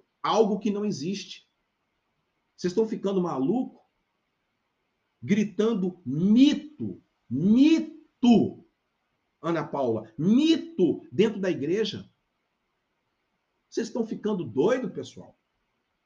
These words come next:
Vocês estão ficando maluco? Levando revólver de, de carro alegórico, de revólver pra uma marcha pra Jesus?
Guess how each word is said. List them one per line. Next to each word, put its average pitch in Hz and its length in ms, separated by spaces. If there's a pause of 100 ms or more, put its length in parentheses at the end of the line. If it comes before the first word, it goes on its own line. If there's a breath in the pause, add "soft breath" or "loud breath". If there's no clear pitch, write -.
(1600)
Vocês 175 200
estão 214 160
ficando 214 420
maluco? 185 800 (2250 soft breath)
Levando 190 460
revólver 180 1200
de, 151 560 (100)
de 127 320
carro 233 380
alegórico, 202 680
de 208 120
revólver 202 440
pra 220 80
uma 190 140
marcha 190 480
pra 208 220
Jesus? 185 580